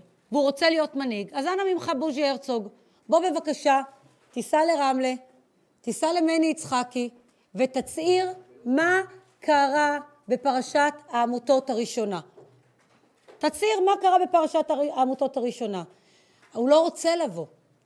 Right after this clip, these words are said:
הוא מתנצל, הוא לא רוצה לבוא, הוא מתנצל, אבל הוא עושה את אותו דבר עכשיו בפרשת העמותות השנייה. הוא כאילו לא יודע מה קורה בשטח, וזה מה שקרה גם ברק, ברק לא ידע, הוא לא שמע, הוא לא זכר.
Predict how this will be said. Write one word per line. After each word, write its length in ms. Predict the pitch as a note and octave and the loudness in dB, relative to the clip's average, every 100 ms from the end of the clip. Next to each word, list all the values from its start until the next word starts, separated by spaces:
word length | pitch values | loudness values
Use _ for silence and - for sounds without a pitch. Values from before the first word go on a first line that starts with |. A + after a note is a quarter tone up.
| - | -4
הוא 100 | B3+ | -2
מתנצל, 480 | C4 C4+ B3+ F#4 F#4 | -2 -4 -4 -2 0
הוא 80 | D4+ | 4
לא 100 | D#4 | 4
רוצה 260 | E4+ D#4+ | 2 -2
לבוא, 300 | D4 A3 G#3 - - | -2 -2 -4 -6 -4
הוא 100 | C4 | -2
מתנצל, 480 | C4+ - A#3+ C#4+ D#4 | -2 -4 -4 -2 0
אבל 140 | D4 | -2
הוא 80 | C4+ | -2
עושה 180 | C4 E4+ | -4 -6
את 100 | E4+ | -6
אותו 160 | E4+ E4+ | -8 -6
דבר 200 | E4 F4 | -4 -6
עכשיו 340 | E4+ - F#4 | -6 -6 -6
בפרשת 540 | D#4 D4 B3+ D4+ D4 D#4 | -4 -4 -6 -6 -6 -4
העמותות 420 | D4 D4+ D#4 D#4 | -4 -4 -6 -6
השנייה. 420 | - D4 D4+ C#4+ C#4 - _ _ _ - | -8 -4 -2 -2 -6 -20 _ _ _ -8
הוא 120 | D#4+ | -4
כאילו 320 | - G4 G#4 | 2 2 4
לא 80 | G4 G#4 G4+ | 2 2 4
יודע 140 | G4 F#4+ | 6 6
מה 80 | F#4 | 4
קורה 260 | F#4 F4 F4+ | 2 2 2
בשטח, 680 | F4 F4 E4+ F4 A3 - - B3+ | 0 0 -2 0 -6 -6 -8 -4
וזה 140 | D#4 | -2
מה 80 | E4+ | -2
שקרה 300 | - D#4+ E4+ | -2 0 2
גם 180 | E4 C#4+ | 2 2
ברק, 280 | D#4+ F4 | 0 0
ברק 320 | G#3+ C4 C4+ C4+ | 0 0 0 0
לא 140 | B3 | 2
ידע, 520 | A#3+ F#3+ C4+ D4 C4 A3 - - _ | 2 2 4 4 2 -2 -12 -20 _
הוא 120 | B3+ | 0
לא 120 | C4+ C4+ | 0 0
שמע, 600 | D4 B3 C4+ D4+ C#4+ A#3+ - _ _ | 0 0 2 4 4 0 -4 _ _
הוא 140 | B3+ D4 | 0 4
לא 140 | D4 | 4
זכר. 580 | G3+ C4 C4+ E4+ F4 | 4 -4 -2 0 0